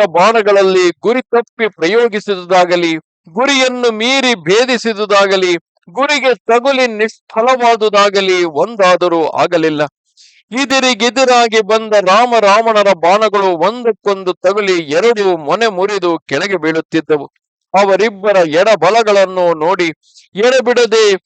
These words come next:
ಅವರಿಬ್ಬರು ಎಡಬಲಗಳನ್ನು ನೋಡಿ ಎಡೆಬಿಡದೆ ಬಾಣವರ್ಷವನ್ನು ಕರೆದು ಆಕಾಶದಲ್ಲಿ ಉಸಿರಾಡುವುದಕ್ಕೂ ಅವಕಾಶವಿಲ್ಲದಂತೆ ಮರೆಸಿಬಿಟ್ಟರು.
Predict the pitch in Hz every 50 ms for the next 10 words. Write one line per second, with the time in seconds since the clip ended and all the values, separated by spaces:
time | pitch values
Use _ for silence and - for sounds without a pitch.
0 | _ _ _ - - 202 226 240 226 254 220 220 220 262 262 254 247 240 226 208
1 | 202 170 190 220 220 - 214 202 220 240 254 233 226 247 226 214 214 214 214 202
2 | 196 208 226 220 202 214 202 185 160 160 196 233 254 226 220 226 208 208 185 196
3 | 196 185 175 147 131 139 160 202 226 240 233 240 233 - - 254 240 226 220 208
4 | 202 190 185 180 - - 170 175 202 190 180 170 - _ _ _ _ _ - -
5 | 208 247 233 254 262 269 269 226 254 247 226 233 226 214 208 202 190 180 180 196
6 | - 196 240 254 254 269 277 277 262 254 220 220 - _ - 202 190 175 - -
7 | 139 170 208 202 220 233 254 254 247 240 214 214 202 196 190 180 190 185 185 170
8 | 185 180 170 160 156 143 139 156 202 - 202 170 165 156 - 170 156 147